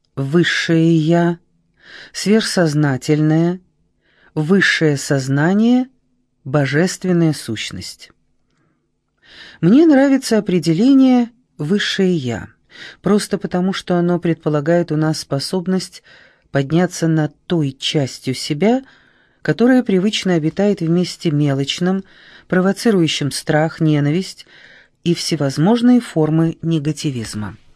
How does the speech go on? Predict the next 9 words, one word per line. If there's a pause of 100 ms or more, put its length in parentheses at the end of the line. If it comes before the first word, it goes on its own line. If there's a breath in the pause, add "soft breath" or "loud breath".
(1040 loud breath)
Тем
самым
в
наш
ум (320 loud breath)
привносится
новый
план
бытия,